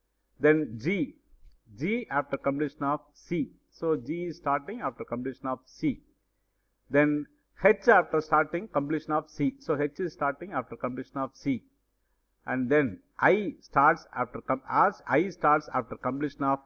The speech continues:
F and G. So this is I, F and G. and then we have the final event. So this is the final event and the starting event. There is no connection between these two, and we connect the two events by means of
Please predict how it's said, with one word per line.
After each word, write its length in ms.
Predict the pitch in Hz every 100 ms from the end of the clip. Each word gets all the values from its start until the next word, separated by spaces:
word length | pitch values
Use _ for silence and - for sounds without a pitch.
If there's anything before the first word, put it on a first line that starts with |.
| -
F 360 | 117 160 - - 220 _ _ _ -
and 260 | 151 180 156 95
G. 200 | 104 104 _ _ _
So 280 | _ 143 139
this 200 | 127 127
is 180 | 143 110
I, 300 | 123 156 269 -
F 140 | 120 120 -
and 200 | 131 110 95
G. 280 | 98 202 294 _ _ _ _ -
and 200 | 117 117
then 280 | 151 175 -
we 80 | 127
have 240 | 127 135 131
the 140 | 247 277
final 340 | 123 127 123 104
event. 160 | 98 87 _ _ _ _ _ _ _ -
So 100 | 170
this 120 | 170 190
is 100 | 175
the 180 | 160 - 156
final 260 | 165 160
event 280 | 160 160 170
and 120 | 143
the 60 | 127
starting 420 | - 143 139 139 131
event. 280 | 127 240 277
There 120 | 139
is 120 | 139 -
no 140 | 180 202
connection 480 | 151 170 - 175
between 420 | 151 135 147 151 117
these 200 | 139 139
two, 300 | 156 202 262 -
and 200 | 120 117
we 140 | 123
connect 480 | - 127 160 156 131
the 260 | 131 123 - _
two 280 | 151 160 147
events 540 | 120 160 139 127 135 - _ _ -
by 120 | 123
means 300 | 131 127 -
of 140 | 127